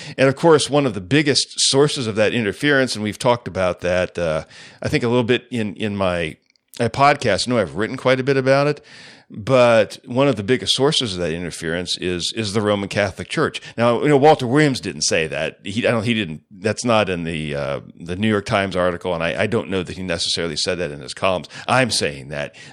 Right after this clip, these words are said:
that's where that comes from. A lot of that comes from the influence of,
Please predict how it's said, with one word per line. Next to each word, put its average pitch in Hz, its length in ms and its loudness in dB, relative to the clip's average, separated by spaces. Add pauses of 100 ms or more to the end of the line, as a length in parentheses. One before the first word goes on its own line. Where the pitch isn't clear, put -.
that's 139 260 4
where 123 160 2
that 98 220 -2
comes 139 260 0
from. 73 220 -8
A - 20 -8
lot 98 200 2
of 92 80 -4
that 92 180 -4
comes 82 260 -10
from 95 80 -10
the 80 140 -10
influence 82 520 -10
of, 82 240 -8